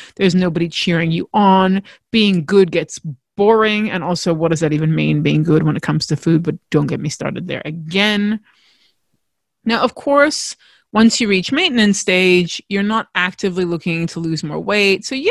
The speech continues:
you can be a bit more relaxed and drop the intensity down a little bit or have a couple of treats now and again.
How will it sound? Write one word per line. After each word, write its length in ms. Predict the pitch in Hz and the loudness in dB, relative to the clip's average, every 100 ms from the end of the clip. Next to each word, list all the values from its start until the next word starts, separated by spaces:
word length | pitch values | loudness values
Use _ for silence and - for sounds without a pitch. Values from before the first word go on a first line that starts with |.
| 508 | 2
you 140 | 466 453 | 2 0
can 140 | 415 403 | -4 -2
be 120 | 320 | 0
a 60 | 330 | 0
bit 180 | 294 208 | 0 -2
more 220 | 247 240 | 0 0
relaxed 720 | 240 214 196 196 - - - | 0 0 0 -2 -6 -14 -12
and 140 | - 190 | -8 -4
drop 220 | 190 185 | -4 -2
the 100 | 180 | 0
intensity 560 | 185 - 180 - 170 170 | 0 -2 -4 -2 -2 0
down 340 | 160 160 165 | 0 0 0
a 60 | 160 | -2
little 220 | 165 165 | -2 0
bit 320 | 151 156 160 | 2 2 2
or 200 | 143 147 | 0 -4
have 220 | 151 - | -4 -4
a 60 | 156 | -2
couple 260 | - 175 185 | -4 -2 -2
of 120 | 170 | -2
treats 340 | - 156 156 | -2 -4 -4
now 220 | 151 147 | -6 -4
and 80 | 80 | -4
again. 520 | - - 67 73 - | -6 -4 -4 -6 -8